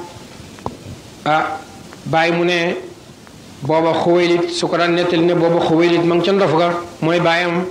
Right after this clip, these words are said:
Ñu ñëw labat ko. Mu ne, "Ah, xanaa waxu leen Muhammad jirima Abdoulaye bi?" Ñu ne, "Waaw." Mu ne, "Ah, ko kay du ma ko may jabar. Gone goo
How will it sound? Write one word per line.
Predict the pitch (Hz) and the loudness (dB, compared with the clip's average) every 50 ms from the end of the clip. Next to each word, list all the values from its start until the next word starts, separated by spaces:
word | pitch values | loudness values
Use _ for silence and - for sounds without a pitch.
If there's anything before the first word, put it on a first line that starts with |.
| - - - - - - - - - - - - - - - - - | -10 -14 -18 -20 -20 -20 -20 -20 -20 -20 -20 -20 -20 -20 -20 -6 -2
Ñu | 147 156 | 2 2
ñëw | 170 170 165 170 | 4 4 4 2
labat | 175 165 151 160 160 - | 2 2 2 0 0 0
ko. | - 151 127 107 - - - - - - - - - - - - - - - - | 0 -2 -2 -2 -4 -10 -14 -18 -20 -20 -20 -20 -20 -20 -20 -20 -20 -18 -10 -6
Mu | 139 151 170 | -2 0 0
ne, | 175 175 170 - 170 - - | 2 2 0 0 -2 -6 -4
"Ah, | - 208 147 - - - - - - - - - - | -2 0 0 0 -2 -6 -10 -14 -18 -20 -20 -16 -6
xanaa | - 214 220 220 226 | -4 -2 0 2 2
waxu | 233 226 233 226 | 2 2 2 2
leen | 214 208 | 2 2
Muhammad | 208 202 202 175 190 196 196 196 165 147 | 2 2 0 2 0 0 0 0 0 0
jirima | 165 175 175 165 170 170 | 0 2 2 2 2 2
Abdoulaye | 170 165 165 156 156 156 156 | 0 0 2 0 2 2 0
bi?" | 147 139 | 0 0
Ñu | 135 147 | 0 2
ne, | 147 151 | 2 2
"Waaw." | 151 156 156 | 2 2 2
Mu | 160 156 | 2 2
ne, | 156 | 2
"Ah, | 151 156 | 0 0
ko | 151 - 156 | 0 0 -2
kay | - - 170 160 156 156 | 0 0 2 2 2 2
du | 151 165 | 2 2
ma | 175 165 | 2 2
ko | 165 | 2
may | 170 170 175 170 | 2 2 2 2
jabar. | 160 170 170 170 170 170 - - - - - - - - - - - - - - - - - | 0 0 0 0 0 -2 -4 -8 -14 -16 -18 -20 -20 -20 -20 -20 -20 -20 -18 -18 -18 -10 -4
Gone | 147 208 165 170 | -2 0 0 0
goo | 165 170 | 0 0